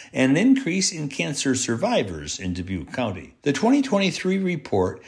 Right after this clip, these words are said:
showed that five thousand five hundred Dubuque County residents were cancer survivors, meaning they currently had cancer or previously had it. In this year's report, that number is five thousand six hundred and twenty.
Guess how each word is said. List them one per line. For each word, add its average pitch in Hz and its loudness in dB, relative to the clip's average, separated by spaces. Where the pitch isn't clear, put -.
showed 139 4
that 113 0
five 240 2
thousand 117 2
five 156 -2
hundred 160 -4
Dubuque 156 -6
County 175 -4
residents 110 -2
were 127 -4
cancer 131 -4
survivors, 131 -4
meaning 135 8
they 127 4
currently 175 0
had 180 -2
cancer 92 -2
or 120 4
previously 117 -4
had 67 -12
it. - -18
In 113 2
this 220 2
year's 113 2
report, 104 0
that 123 -8
number 101 -2
is 110 -4
five 127 -2
thousand 90 -4
six - -10
hundred 95 -4
and 98 -4
twenty. 175 -10